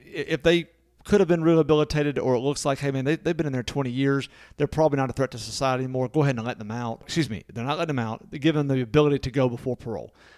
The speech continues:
Uh, and so shortening those sentences in that way, or, or possibly shortening those sentences in that way. So anyway, this is just something, again, he had vetoed it the year before. He did sign it this year, and that was, again, was one of the last ones that he signed.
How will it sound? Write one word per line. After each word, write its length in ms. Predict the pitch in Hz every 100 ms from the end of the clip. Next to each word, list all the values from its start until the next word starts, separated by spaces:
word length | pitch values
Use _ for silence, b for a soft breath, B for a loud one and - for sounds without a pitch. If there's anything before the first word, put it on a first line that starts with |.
| b
Uh, 160 | 113 113
and 140 | 117 110
so 180 | 120
shortening 340 | 113 147 135 120
those 140 | 113
sentences 260 | 135 123 113
in 100 | 117
that 200 | 120 -
way, 300 | 120 117 113
or, 180 | - - -
or 140 | 120
possibly 540 | - 143 135 113 107
shortening 320 | 101 127 113 104
those 140 | 98
sentences 380 | 123 104 113 104
in 120 | 104
that 160 | 104 107
way. 160 | 107
So 220 | - 139 B B -
anyway, 240 | 208 165 143
this 180 | 170
is 120 | 175 156
just 120 | 143
something, 280 | 170 165 147
again, 240 | 131 131
he 80 | 147
had 200 | 135 -
vetoed 280 | 170 180 165
it 100 | 160
the 240 | 139 127
year 200 | 135 165
before. 480 | 147 - 151 143 139 b b
He 120 | - 131
did 220 | 160 156
sign 220 | 165 151
it 100 | 139
this 240 | 151 131
year, 220 | 147 139 135
and 100 | 131
that 80 |
was, 120 | 120 127
again, 200 | 131 120
was 140 | 110
one 180 | 120 147
of 60 |
the 80 | 131
last 320 | 120 123 120
ones 140 | 120 110
that 80 | 110
he 60 |
signed. 380 | 107 - -